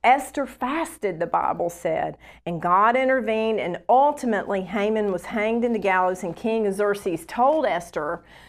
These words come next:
to write a new decree for the Jews that they would live. And he said, "Seal it with my ring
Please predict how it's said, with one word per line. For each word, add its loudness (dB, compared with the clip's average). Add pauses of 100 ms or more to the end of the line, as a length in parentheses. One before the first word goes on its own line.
(140)
to -2
write 2
a -2
new 2
decree -2 (120)
for 4
the 0
Jews -2
that -6
they 2
would -4
live. 0 (580)
And -2
he -2
said, -2
"Seal 0
it -4
with -2
my -4 (300)
ring -2